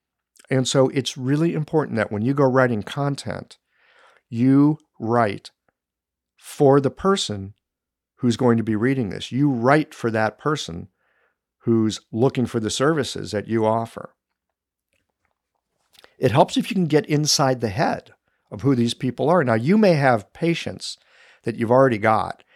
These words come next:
that are kind of emblematic of the kind of people that you like to see. If you've got that, that's great.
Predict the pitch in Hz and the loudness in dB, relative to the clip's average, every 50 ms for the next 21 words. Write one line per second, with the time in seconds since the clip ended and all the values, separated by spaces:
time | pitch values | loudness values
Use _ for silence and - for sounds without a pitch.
0 | _ _ - - 113 107 98 - 120 117 110 110 - 127 135 139 127 127 123 113 | _ _ -6 -4 -2 -2 -2 0 0 0 0 0 2 2 2 4 4 4 4 4
1 | 117 117 117 113 110 104 - - - 104 95 104 - 120 117 110 104 - - 120 | 4 4 4 4 2 2 -2 -2 -6 -6 -6 -4 -2 -2 0 0 -2 -4 -4 -6
2 | 117 - - 101 101 95 - 110 104 98 101 98 92 - - 95 - - 110 98 | -6 -4 -2 -2 -2 -2 -4 -4 -2 -2 -2 -2 -4 -8 -10 -8 -8 -6 -6 -6
3 | - 98 92 - 143 170 165 147 165 147 135 131 - 139 127 107 - 113 107 - | -6 -8 -6 -2 0 0 2 4 4 4 4 6 4 2 2 2 0 -2 -2 -2
4 | - - - 135 110 90 | -4 0 2 2 2 0